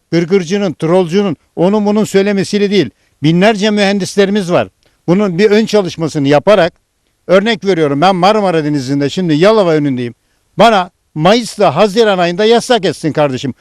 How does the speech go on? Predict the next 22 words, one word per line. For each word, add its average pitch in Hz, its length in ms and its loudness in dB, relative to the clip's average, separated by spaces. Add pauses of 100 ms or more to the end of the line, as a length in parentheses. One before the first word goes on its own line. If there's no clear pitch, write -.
(140)
Balık 226 260 2
havyarını 202 440 2
atsın. 196 400 -4 (1400)
Ben 208 180 4
küçük 226 240 -6
ölçekli 180 440 0
balıkçı 240 380 2
olduğum 262 220 -2
için 208 160 -4
ben 220 160 0
diyorum 269 180 2
ki, 220 100 -2
"Bunu 247 160 2
istiyorum 240 540 2
ben." 107 160 -6 (580)
Yapsınlar 226 580 2
ama 220 320 0 (260)
bize 165 260 2
ne 254 120 4
lazım 185 320 2
o 175 60 -2
zaman? 214 320 -4